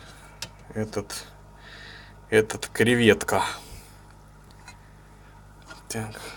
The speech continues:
подсветку щас мы сделаем. И торжественный момент. Не, не знаю, наверное, <laughs> мы не увидим, как он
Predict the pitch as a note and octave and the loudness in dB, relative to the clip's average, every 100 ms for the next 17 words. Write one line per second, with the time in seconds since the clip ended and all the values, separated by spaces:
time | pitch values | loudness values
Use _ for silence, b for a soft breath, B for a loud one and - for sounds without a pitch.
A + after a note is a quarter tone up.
0 | B - - - B2 A#2 - A2 - G#2+ | B -8 -4 -2 0 -2 -4 -4 -2 0
1 | A2+ A2 G#2+ - A#2+ A2+ A2 G#2+ B B | -2 -4 -4 -2 -2 0 0 -2 B B
2 | B - - B B B B B B B | B -20 -20 B B B B B B B
3 | B - G#2+ G#2+ A2 G#2+ B B B B | B -16 -8 -4 -4 -6 B B B B
4 | - G#2+ G#2+ A2 - F#2+ G2+ F#2+ G2 F#2+ | -8 -2 0 0 -2 -4 -4 -4 -4 -2
5 | C3 D#3 D3+ - - - - B B B | 0 0 -2 -10 -14 -20 -20 B B B
6 | B - G2+ F#2 - G2 G2+ F#2+ F2+ G2 | B -14 -12 -12 -8 -6 -2 -2 0 0
7 | G2+ G#2 - A2 A#2+ A2 G2 F#2 G2 F#2 | 0 -2 -6 -2 0 2 0 -2 -6 -6
8 | - F#2 | -6 -10